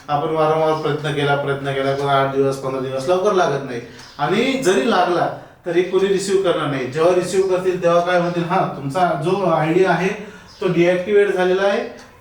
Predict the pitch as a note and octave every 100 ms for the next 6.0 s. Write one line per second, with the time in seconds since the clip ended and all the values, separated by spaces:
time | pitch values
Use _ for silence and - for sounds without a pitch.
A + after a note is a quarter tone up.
0 | - F#3+ F3 F3 F3 F#3+ G#3+ A3 E3 -
1 | G3+ G3+ G3+ - A#3+ B3 G#3+ F3+ F3 D#3
2 | D#3 C#3+ F#3+ A#3 - - - F3 F3+ F3+
3 | F3+ F#3 G3 - G3+ A3+ A#3+ - - -
4 | - - - - - - - - E3+ D#3
5 | E3+ F#3 F3+ E3+ D#3 D3 C#3+ C3 D#3+ A3+